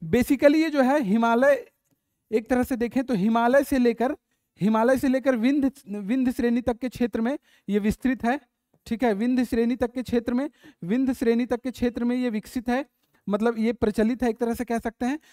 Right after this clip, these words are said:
और एक तरह से ये प्रचलित जो है वो उत्तर भारत में, ठीक है, उत्तर भारत में है ये। इसके बारे में और हम अभी एग्जांपल के through समझेंगे कि है क्या। Basically इस, इस मंदिर का ये जो शैली है इसको आप कैसे समझ सकते हैं।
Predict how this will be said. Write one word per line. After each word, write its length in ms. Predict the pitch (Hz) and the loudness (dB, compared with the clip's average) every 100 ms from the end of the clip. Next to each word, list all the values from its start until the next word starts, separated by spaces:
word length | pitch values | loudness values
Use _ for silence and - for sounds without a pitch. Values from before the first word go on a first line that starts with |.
| - _ - | -20 _ 2
और 220 | 208 226 | 4 4
एक 180 | 285 285 | 2 -2
तरह 180 | 311 302 | 0 2
से 120 | 320 | 2
ये 140 | 285 302 | 0 0
प्रचलित 500 | - 240 247 269 277 | 0 2 4 2 2
जो 140 | 254 | 2
है 140 | 233 269 | 2 2
वो 100 | 262 | 0
उत्तर 400 | 277 - 294 269 | -4 0 2 2
भारत 320 | 185 175 160 | 2 -4 -4
में, 140 | 160 | -6
ठीक 200 | 156 208 | -6 -4
है, 160 | 254 156 _ _ _ _ - | -4 -4 _ _ _ _ -10
उत्तर 300 | 208 - 262 | -8 0 2
भारत 320 | 226 233 240 | 2 0 0
में 100 | 247 | 0
है 80 | 247 | 0
ये। 100 | 262 | 0
इसके 240 | 233 - 262 | -4 -2 0
बारे 180 | 254 269 | 2 0
में 80 | |
और 220 | 247 247 262 | 0 0 2
हम 160 | 254 254 | 0 -2
अभी 240 | 226 247 | -2 -2
एग्जांपल 520 | 247 196 214 220 262 | -2 0 0 0 -2
के 60 | 247 | -2
through 240 | 254 240 | -4 -4
समझेंगे 380 | 240 220 226 240 | -2 -2 -2 -2
कि 120 | 254 226 | -4 -2
है 160 | 196 214 | -2 -2
क्या। 200 | 220 269 _ _ - 175 | -2 -4 _ _ -8 0
Basically 440 | 208 247 240 247 | 0 2 0 0
इस, 160 | 262 233 - | -2 -8 -8
इस 220 | 240 - | -6 -2
मंदिर 340 | 226 226 254 | 0 0 -2
का 180 | 254 254 220 | -2 -2 -2
ये 180 | 214 | -2
जो 120 | 220 240 | -4 -6
शैली 360 | - 226 254 | 2 2 4
है 140 | 240 277 _ _ | 0 -2 _ _
इसको 200 | 208 - | -6 0
आप 120 | 240 233 | 0 2
कैसे 260 | 226 269 | -2 0
समझ 200 | 247 233 | -2 -4
सकते 280 | 214 226 - | -4 -8 -4
हैं। 120 | 240 | -6